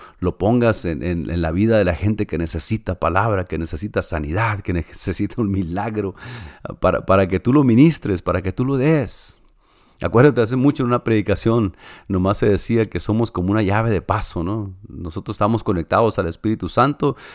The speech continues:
y si estamos conectados al Espíritu Santo, cuando se ocupe la llave y se abra, va a salir agua, va a salir Espíritu Santo, va a salir uno de estos dones a ministrarle a la gente, a los hermanos, al cuerpo de Cristo,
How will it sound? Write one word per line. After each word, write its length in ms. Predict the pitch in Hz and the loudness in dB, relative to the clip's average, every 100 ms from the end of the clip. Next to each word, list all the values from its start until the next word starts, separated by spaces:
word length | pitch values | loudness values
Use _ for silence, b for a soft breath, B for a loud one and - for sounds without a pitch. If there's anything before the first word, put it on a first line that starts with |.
| B | B
y 80 | 87 | -4
si 80 | 90 | -2
estamos 380 | - 104 123 | 2 2 2
conectados 460 | - 90 - 107 110 | 2 0 2 2 2
al 100 | 92 | 0
Espíritu 400 | 78 117 117 87 | -2 -2 -2 -2
Santo, 340 | - 123 123 | 0 0 0
cuando 240 | 113 92 82 | -2 0 0
se 100 | 87 | -2
ocupe 340 | - 123 127 | -2 -2 0
la 120 | 92 | -2
llave 240 | 82 120 104 | 0 0 -2
y 40 | |
se 160 | - 85 | -2 0
abra, 280 | 110 135 120 | 0 2 0
va 80 | |
a 40 | 92 | 0
salir 280 | 98 101 98 | 0 0 0
agua, 240 | 110 85 | -2 -2
va 80 | 82 | -2
a 20 | |
salir 260 | - 104 101 | -2 -2 -2
Espíritu 420 | - - 107 - | -2 -2 -2 -4
Santo, 380 | - 110 110 82 | -2 -2 -2 -2
va 60 | 65 | -2
a 20 | |
salir 280 | 104 107 107 | 0 0 0
uno 200 | 107 90 | 0 -2
de 80 | |
estos 260 | 104 113 92 | -2 -2 0
dones 380 | 98 113 110 90 | 2 2 0 -2
a 20 | |
ministrarle 680 | 90 85 - 98 113 117 98 B B B | -4 -4 -2 0 2 0 -4 B B B
a 100 | - | 0
la 120 | 87 | 0
gente, 380 | - 107 131 - | 0 2 2 2
a 40 | 82 | -2
los 180 | 78 | -2
hermanos, 540 | 85 78 110 139 107 87 | -4 -2 -2 -2 -2 -2
al 140 | 76 | -4
cuerpo 480 | - 143 - 139 139 | -2 0 0 -2 -2
de 120 | 104 | -2
Cristo, 480 | - 127 120 - - | -2 -2 -4 -8 -16